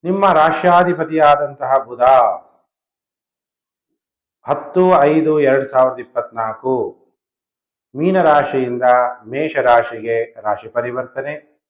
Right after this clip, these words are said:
ಹಾಗಾದ್ರೆ ನಿಮ್ಮ ರಾಶಿಯಿಂದ ಎಂಟನೇ ಮನೆಯಲ್ಲಿ ಅಷ್ಟಮ ಭಾವದಲ್ಲಿ ಸಂಚಾರ ಆದ್ರೂ ಕೂಡ ಬುಧ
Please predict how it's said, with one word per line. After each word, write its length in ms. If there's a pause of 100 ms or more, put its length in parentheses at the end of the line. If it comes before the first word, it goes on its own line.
(720)
ಹಾಗಾದ್ರೆ 280
ನಿಮ್ಮ 200
ರಾಶಿಯಿಂದ 580 (680)
ಎಂಟನೇ 400
ಮನೆಯಲ್ಲಿ 920
ಅಷ್ಟಮ 380
ಭಾವದಲ್ಲಿ 560
ಸಂಚಾರ 460
ಆದ್ರೂ 360
ಕೂಡ 200 (580)
ಬುಧ 200